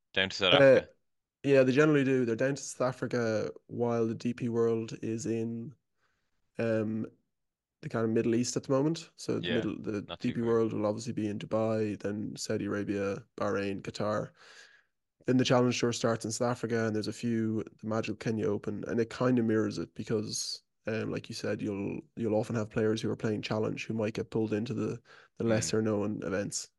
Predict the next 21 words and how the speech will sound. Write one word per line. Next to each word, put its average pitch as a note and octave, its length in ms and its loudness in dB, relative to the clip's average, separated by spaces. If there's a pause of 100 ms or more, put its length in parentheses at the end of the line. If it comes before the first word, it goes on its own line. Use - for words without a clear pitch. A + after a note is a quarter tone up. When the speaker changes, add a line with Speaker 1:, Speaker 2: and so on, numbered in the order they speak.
(120)
Speaker 2:
Um, G2 340 -4 (920)
so - 160 -2
yeah, A#2 220 4 (160)
so - 140 -4
that's B2+ 140 0
exciting. A#2+ 360 4
His A#2 120 -4
first - 280 0
year B2+ 60 4
on A#2 60 2
the A2+ 60 -2
Challenge A#2+ 280 0
Tour A2+ 240 -2 (520)
should - 140 -8
be A#2 80 0
good. A2+ 120 2
That's A#2+ 200 0
kinda B2 180 2
Quack B2 300 0
Watch. A2+ 180 2
Haven't, A#2+ 460 0